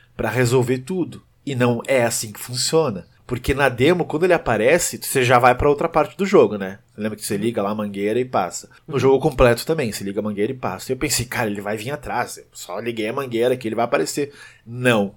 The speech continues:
Speaker 1: ele desaparece. E
Speaker 2: Ele não é
Speaker 1: todas
Speaker 2: prova d'água.
Speaker 1: É, <laughs> pode ser que seja.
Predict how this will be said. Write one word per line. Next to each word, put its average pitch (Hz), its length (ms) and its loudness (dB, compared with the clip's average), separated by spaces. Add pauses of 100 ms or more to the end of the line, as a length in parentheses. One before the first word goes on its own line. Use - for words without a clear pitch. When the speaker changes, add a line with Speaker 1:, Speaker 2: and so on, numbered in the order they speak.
Speaker 1:
ele 104 160 -6
desaparece. 101 800 0 (400)
E 123 180 -8
Speaker 2:
Ele 208 140 6
não 220 180 12
é 262 60 12
Speaker 1:
todas 247 100 10
Speaker 2:
prova 226 240 6
d'água. 190 380 2 (340)
Speaker 1:
É, 135 220 8
<laughs> - 720 6
pode - 140 4
ser - 180 -2
que 269 80 4
seja. 208 440 2